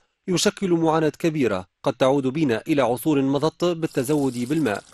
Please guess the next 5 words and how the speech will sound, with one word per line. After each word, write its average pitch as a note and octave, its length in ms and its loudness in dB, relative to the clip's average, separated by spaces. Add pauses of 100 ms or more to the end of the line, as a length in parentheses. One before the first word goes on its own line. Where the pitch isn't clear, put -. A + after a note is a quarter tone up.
(140)
بالأوعية C3 560 0
والبراميل، A2+ 720 -2 (280)
فلا D#3 260 2
عزاء C#3+ 460 0
للأهالي C#3+ 640 -2